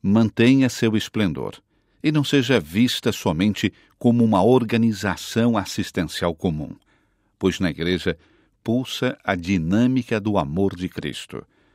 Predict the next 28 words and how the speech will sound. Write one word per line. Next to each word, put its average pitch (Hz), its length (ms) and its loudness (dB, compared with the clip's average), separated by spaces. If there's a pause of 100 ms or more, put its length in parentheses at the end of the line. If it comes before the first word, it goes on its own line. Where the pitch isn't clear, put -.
(160)
amor 143 280 -4
que - 100 -4
oferece 110 540 -2
ajuda 104 320 -2
material, 76 600 -4 (560)
mas 85 200 -6
também 69 340 -4
espiritual. 67 720 -8 (840)
A - 120 -12
Caritas, 82 640 -4 (320)
presente 87 560 -4
em 85 100 0
dezenas 85 680 -2
de 90 80 -4
países, 82 600 -6 (320)
é 98 120 -2
chamada 101 400 -4
a - 20 -20
continuar 101 680 -2 (340)
o 104 100 0
vital 98 640 -2
testemunho 117 720 2
do 107 140 0
mistério 107 680 0
de 95 140 -2
Deus, - 460 -8 (420)
no 95 120 0
cuidado 73 600 -2